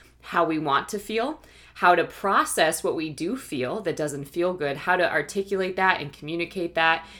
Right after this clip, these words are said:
and experience intimacy and vulnerability and transparency with other people, which leads to depth and, and greater intimacy and closeness and connection, which we all crave, right? So it's really important to be able to start building capacity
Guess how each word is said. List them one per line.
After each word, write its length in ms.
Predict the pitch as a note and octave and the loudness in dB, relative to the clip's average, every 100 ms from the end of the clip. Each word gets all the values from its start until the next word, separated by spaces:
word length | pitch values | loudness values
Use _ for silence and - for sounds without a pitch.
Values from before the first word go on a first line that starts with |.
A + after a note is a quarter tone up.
| - | -8
and 100 | D3 | -4
experience 720 | D3+ - F#3 E3+ E3 D#3 D#3 | -4 -4 0 2 2 0 -4
intimacy 800 | - F3+ - F#3+ F3+ - F3+ E3+ | -6 -6 -4 -4 -4 -2 0 0
and 140 | D3 | 0
vulnerability 720 | C#3 E3 E3+ E3 D#3+ E3 E3 D#3+ | -4 -4 -2 -2 -2 -2 -2 -4
and 80 | |
transparency 720 | D#3 D3+ D3 - F3+ E3+ E3+ E3+ | -4 -8 -8 -8 -6 -4 -4 -4
with 120 | D3+ | -2
other 180 | D3 C#3+ | -2 -4
people, 420 | - D#3 F3 F3+ | -8 -8 -4 0
which 220 | D3+ C3 | 0 -2
leads 680 | D#3 D#3+ G3+ A3+ A#3 F3+ - | -6 -2 -2 0 -2 -4 -6
to 520 | - D#3+ C#3 C3+ E3 - - - - D3 | -4 0 0 0 0 -4 -20 -20 -14 -4
depth 640 | E3+ D3 - - - - _ _ - | 4 6 4 -2 -16 -20 _ _ -4
and, 180 | D3+ D3+ | -2 0
and 240 | A#2+ D#3+ | -2 -4
greater 400 | D3+ C#3+ D3+ F3 | -2 2 2 2
intimacy 720 | F3+ G3+ G#3 G#3 G#3 G#3 A3+ - | 2 0 0 -2 -2 -4 -2 -2
and 180 | G#3 | -2
closeness 640 | G#3+ A#3 G#3 A#3+ A#3 B3+ - | -4 -2 -2 -2 -4 -4 -4
and 160 | A3 | -6
connection, 640 | G#3+ A3 A3 - C4 D4 D#4 | -4 -4 -4 -4 -4 -4 -2
which 220 | D#3 - | -4 -4
we 220 | - - F#3 | -8 -4 4
all 440 | F3+ F3 G#3 - - _ | 6 6 2 -6 -20 _
crave, 580 | - - F3+ E3+ C4+ - | -8 0 2 2 0 0
right? 420 | E3+ D#3+ F#3+ - - - - | 6 6 6 -2 -14 -20 -6
So 120 | - | 4
it's 140 | A3 F#3 | 4 4
really 280 | B3+ D#4+ C4+ | 0 2 0
important 560 | F#3+ - - B3 - - | -2 -4 2 2 2 -6
to 80 | |
be 100 | F#3+ | -4
able 140 | F#3 E3 | -2 -4
to 60 | |
start 340 | E3 F#3 C3 - | 0 2 2 0
building 340 | E3+ F#3 F3+ | 0 2 0
capacity 640 | F3+ D3 D#3 D3+ - E3 | -4 -6 -2 -2 -2 -4